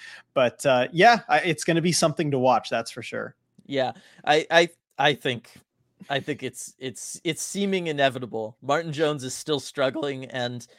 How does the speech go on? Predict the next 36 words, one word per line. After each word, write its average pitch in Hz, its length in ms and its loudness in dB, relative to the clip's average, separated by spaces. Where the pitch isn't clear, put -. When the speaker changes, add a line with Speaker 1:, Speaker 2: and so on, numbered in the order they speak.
Speaker 2:
it's 160 200 -6
not 175 160 2
even 175 200 0
like, 151 240 4
"Oh, 151 160 2
he's 131 120 -8
struggling 147 360 -2
with 131 120 -6
just, - 160 -10
like, 127 160 -4
one 123 240 -2
thing," 123 200 -6
like, 113 240 -8
"Oh, 143 120 -2
his 120 160 -4
glove 131 360 0
is 120 120 -14
a 120 60 -8
little 123 280 -2
off 123 300 4
right 120 220 -4
now." - 220 -16
Like, 147 180 2
no, 156 220 2
it's 143 140 -2
everything 160 500 0
from, 151 220 -2
like, 139 220 2
lateral 147 420 4
mobility 139 640 -2
to 135 120 -12
just 131 220 -8
being 131 300 -6
leaky 135 440 -4
to 127 120 -14
just, - 280 -10